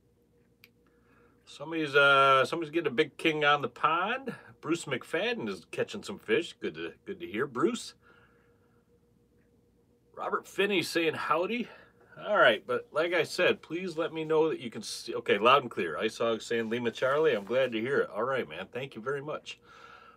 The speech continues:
Looking and sounding good. I don't know about looking, but sounding, hey, maybe, maybe we can stretch that one. But thanks, man.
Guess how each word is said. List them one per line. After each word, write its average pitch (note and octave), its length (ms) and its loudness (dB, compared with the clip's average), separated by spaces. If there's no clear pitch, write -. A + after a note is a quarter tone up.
Looking F3 360 2
and E3 100 0
sounding E3 400 2
good. C3 160 6
I B2+ 100 8
don't G3 120 4
know F3 100 6
about B2+ 200 2
looking, C#3 580 2
but - 160 -8
sounding, D3+ 460 -4
hey, B2+ 180 -2
maybe, G#2 400 -4
maybe C3 220 -4
we A2 160 -2
can F#2 140 -14
stretch F#2+ 360 -4
that F2+ 180 -4
one. D#2+ 120 -10
But D#2 100 -20
thanks, F#2+ 300 -6
man. C#2+ 240 -16